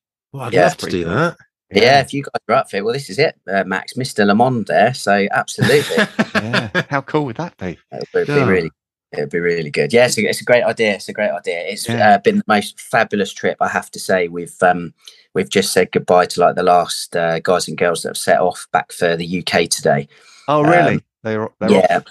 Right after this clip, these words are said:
Speaker 3: Yeah.
Speaker 2: Yeah. So, uh, Ali and I are,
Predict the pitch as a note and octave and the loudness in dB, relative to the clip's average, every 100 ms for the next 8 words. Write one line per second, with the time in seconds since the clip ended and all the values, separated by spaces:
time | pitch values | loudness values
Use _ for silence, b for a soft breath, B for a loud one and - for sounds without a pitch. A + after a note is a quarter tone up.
0 | - _ - A2 G2 _ F#2+ G#2+ b b | -18 _ -8 -6 -6 _ 0 0 b b
1 | b - F#2+ E2 F#2 A#2 A#2 G#2+ G2+ G2 | b 2 4 4 2 2 2 2 0 0
2 | F#2+ F#2 | 0 -2